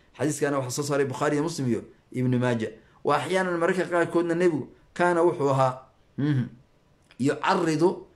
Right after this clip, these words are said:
wuxuu, maaragtay, wuxuu gudbi jiray raaxilatahu hashiisa. Ha, macnaha neefkiisa geel ee fadhiya ama taagan.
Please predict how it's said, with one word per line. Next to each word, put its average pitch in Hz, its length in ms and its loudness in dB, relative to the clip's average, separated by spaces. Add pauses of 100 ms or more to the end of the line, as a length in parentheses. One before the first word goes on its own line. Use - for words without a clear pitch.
(320)
wuxuu, 156 280 -2 (220)
maaragtay, 143 280 0
wuxuu 156 300 0
gudbi 156 320 0
jiray 123 260 0 (320)
raaxilatahu 151 680 0
hashiisa. 135 440 -2 (720)
Ha, 95 160 -14
macnaha 139 300 -2 (100)
neefkiisa 170 520 -2
geel 151 280 4
ee 151 80 6
fadhiya 120 380 0 (340)
ama 131 200 0
taagan. 120 420 0